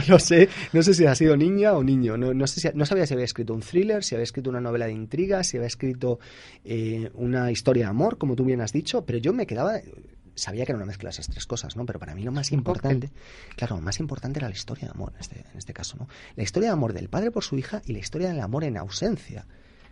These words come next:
Speaker 1: Por esa, por esa mujer que ha desaparecido, ¿no?
Speaker 2: Rachel, ¿no?
Speaker 1: Por Rachel, ¿no? Entonces, yo quería también que, que, sobre todo cuando le conté la historia a Planeta, dije, "Oye, chicos, que esto no es un thriller estilo
Speaker 2: Al
Speaker 1: John
Speaker 2: uso.
Speaker 1: Gri-, John Grisham, ¿eh? O sea, primero leérosla todos, porque si no la leéis no la vais a entender", ¿no?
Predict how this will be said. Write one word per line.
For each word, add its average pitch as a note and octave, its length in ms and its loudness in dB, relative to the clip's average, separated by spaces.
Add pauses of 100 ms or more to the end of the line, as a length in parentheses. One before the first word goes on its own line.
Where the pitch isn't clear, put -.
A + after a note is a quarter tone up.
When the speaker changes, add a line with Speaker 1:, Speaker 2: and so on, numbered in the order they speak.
(180)
Speaker 1:
Por G#2 100 -4
esa, B2 340 -2
por G#2 120 -6
esa - 120 -2
mujer C3+ 460 2
que - 80 -2
ha A2+ 60 2
desaparecido, A2 680 -4
¿no? C3 140 -6
Speaker 2:
Rachel, C#3+ 500 -4
¿no? G3+ 200 -6 (200)
Speaker 1:
Por G2+ 180 -2
Rachel, G2 420 0
¿no? C#3+ 160 0
Entonces, C3+ 360 -2 (240)
yo A#2+ 140 2
quería A3 220 4
también F#3+ 260 0
que, E3 200 0
que, G2+ 260 -4
sobre G#2+ 200 0
todo F3 220 2
cuando G2+ 540 0 (100)
le F#2 320 -6
conté F#2 260 -4
la C#3 60 0
historia D#3+ 280 -4
a - 20 -2
Planeta, D3 260 -4
dije, - 240 -8
"Oye, F#2+ 160 -8
chicos, - 420 -8 (100)
que - 80 -12
esto - 200 -6
no D#3+ 140 0
es A#2 100 0
un G#2+ 80 -4
thriller G2+ 500 -6 (140)
estilo - 280 -6
Speaker 2:
Al C#3+ 80 2
Speaker 1:
John D#3 100 4
Speaker 2:
uso. D3 320 -2
Speaker 1:
Gri-, A2 140 -12 (100)
John G2 140 -2
Grisham, G2+ 400 -4
¿eh? D3+ 80 -4
O - 60 -8
sea, F2 140 -10
primero G#2+ 360 -4
leérosla F#3 520 0 (120)
todos, E3 300 -2
porque - 220 -10
si - 120 -10
no C3+ 100 -2
la G3 160 0
leéis D#3 240 0
no D#3+ 80 -4
la B2 80 -2
vais A2 160 -6
a - 20 -10
entender", G#2 420 -6
¿no? C#3+ 120 -4